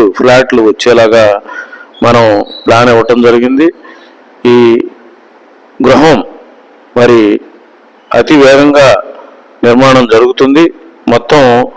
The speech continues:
సిమెంట్ వర్క్ అంతా పూర్తయిపోయింది. ఇంకా కరెంట్ వర్క్, ఫ్లోరింగ్, సీలింగ్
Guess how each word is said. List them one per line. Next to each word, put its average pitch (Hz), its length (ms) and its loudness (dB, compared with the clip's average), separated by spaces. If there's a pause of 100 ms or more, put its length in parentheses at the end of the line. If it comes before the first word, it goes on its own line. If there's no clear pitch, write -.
(280)
సిమెంట్ 139 340 0
వర్క్ 135 240 0
అంతా 123 240 0 (320)
పూర్తయిపోయింది. 127 800 0 (640)
ఇంకా 113 140 -2 (120)
కరెంట్ 131 340 0
వర్క్, 127 320 -2 (300)
ఫ్లోరింగ్, 123 600 2 (380)
సీలింగ్ 123 580 0